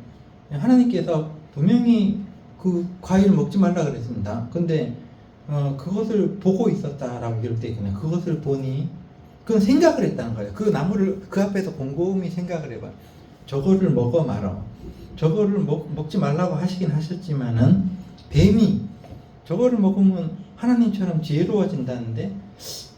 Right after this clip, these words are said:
그렇게 계속 생각을 하다 보니까 "에라, 저거 먹어봐야겠다." 하고 그냥 실행에 옮긴 거죠. 그러니까,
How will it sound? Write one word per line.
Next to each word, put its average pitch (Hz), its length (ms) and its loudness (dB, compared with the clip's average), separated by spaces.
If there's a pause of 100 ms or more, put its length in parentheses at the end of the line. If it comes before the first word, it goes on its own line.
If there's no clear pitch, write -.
(400)
그렇게 262 320 0
계속 - 320 2
생각을 269 360 2
하다 190 280 0
보니까 139 420 -8
"에라, 160 420 -2
저거 151 200 -4
먹어봐야겠다." 143 720 -4
하고 120 100 -8
그냥 113 360 -6
실행에 254 480 0
옮긴 123 320 -4
거죠. 95 360 -8 (140)
그러니까, 175 420 -2